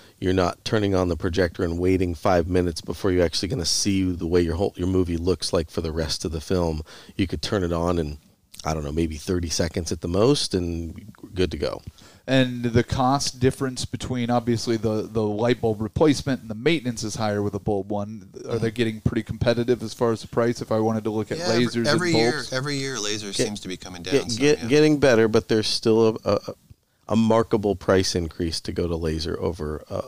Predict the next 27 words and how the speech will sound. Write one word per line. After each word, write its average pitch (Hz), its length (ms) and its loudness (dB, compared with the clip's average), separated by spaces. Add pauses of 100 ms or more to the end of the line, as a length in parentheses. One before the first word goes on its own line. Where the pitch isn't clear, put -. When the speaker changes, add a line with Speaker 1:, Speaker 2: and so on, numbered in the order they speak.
(160)
Speaker 1:
a 82 100 -2
lamp-based - 500 -8
product. - 400 -6
Speaker 2:
And 127 120 0
if - 120 -4
money 127 240 4
wasn't 127 360 4
an 107 100 -2
object, 101 400 -4
they 110 100 -2
have 101 260 -4
the 104 340 -4
short - 360 2
throw 101 460 -2
projectors. 101 760 -8
Tell 113 140 -2
me 110 260 0
what 107 200 -2
the 107 80 -10
difference 107 260 -8
between 107 280 -6
those 104 300 -4
and 101 80 -10
a 98 60 -10
normal 101 340 -8
projector 98 440 -10
is. - 180 -10